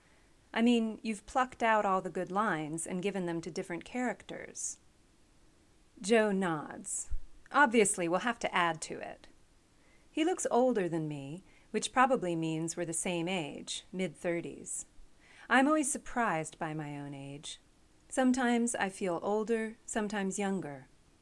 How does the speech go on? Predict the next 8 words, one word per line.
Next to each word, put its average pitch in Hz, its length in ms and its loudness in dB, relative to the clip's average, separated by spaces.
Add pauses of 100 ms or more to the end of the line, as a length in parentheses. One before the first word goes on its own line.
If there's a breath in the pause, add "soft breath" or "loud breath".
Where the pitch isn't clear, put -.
(240)
I 202 100 0
never 196 280 0
feel 151 400 -6
right. 139 440 -8 (1600 loud breath)
I 247 100 2
glance 294 460 -2
at - 140 -4
Tommy. 160 580 -4